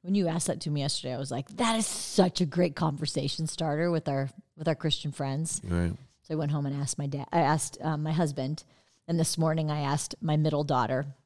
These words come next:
Speaker 1: and I was like, "Jaden, what's your f-, what's your kind of favorite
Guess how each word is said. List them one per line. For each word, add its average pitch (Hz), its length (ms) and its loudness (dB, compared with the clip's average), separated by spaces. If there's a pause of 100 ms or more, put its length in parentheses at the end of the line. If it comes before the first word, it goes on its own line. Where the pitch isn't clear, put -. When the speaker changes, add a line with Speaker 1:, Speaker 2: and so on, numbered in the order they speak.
(880)
Speaker 1:
and 175 120 4
I 165 100 6
was 151 120 2
like, 160 220 -4
"Jaden, 214 340 -2 (400)
what's - 180 -12
your 285 100 -6
f-, - 180 -16 (120)
what's 214 220 -10
your 254 80 -4
kind 185 220 -2
of 135 100 -2
favorite 151 680 0